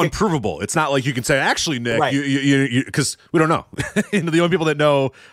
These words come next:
Speaker 2: are Peacock and maybe their, their, their providers. Maybe W W E knows. Maybe they don't. Maybe Peacock just says, "Yeah, yeah, you guys are fine. That's fine. You know, carry on."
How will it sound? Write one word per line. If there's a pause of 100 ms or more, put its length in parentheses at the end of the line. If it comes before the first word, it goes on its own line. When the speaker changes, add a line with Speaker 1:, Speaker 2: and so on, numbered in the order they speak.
(140)
Speaker 2:
are
Peacock
and
maybe
their,
their,
their
providers.
Maybe
W
W
E
knows. (160)
Maybe
they
don't.
Maybe
Peacock
just
says,
"Yeah,
yeah,
you
guys
are
fine.
That's
fine.
You
know,
carry
on."